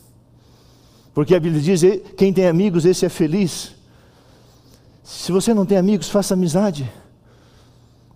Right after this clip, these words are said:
Eu tenho amigos, por onde eu passei, deixei amigos. E eu amo os meus amigos.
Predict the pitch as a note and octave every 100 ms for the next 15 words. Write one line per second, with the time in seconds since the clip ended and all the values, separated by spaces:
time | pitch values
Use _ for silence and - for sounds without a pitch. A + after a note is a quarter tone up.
0 | - D3 F3 D#3 E3+ D#3 C3 - - -
1 | _ D#3 F3+ E3+ D3 D3+ - E3 D3 C#3+
2 | - D3+ C#3+ D3+ A2 - - - _ _
3 | _ _ _ _ _ _ _ _ - D3
4 | E3 E3 C3+ C#3+ C3+ C3 C#3+ A#2 G#2+ -
5 | -